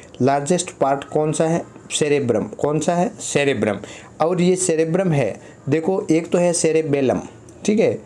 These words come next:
Cerebellum, Bellum, एक है Cerebellum और एक है Cerebrum।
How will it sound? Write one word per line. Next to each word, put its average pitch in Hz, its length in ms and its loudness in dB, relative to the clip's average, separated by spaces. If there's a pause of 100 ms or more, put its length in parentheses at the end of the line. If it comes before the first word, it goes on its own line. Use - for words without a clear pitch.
(140)
Cerebellum, 147 840 2 (720)
Bellum, 131 540 2 (480)
एक 147 220 0
है 160 60 2
Cerebellum 165 720 0 (160)
और 135 180 0
एक 156 240 2
है 151 140 0
Cerebrum। 139 640 0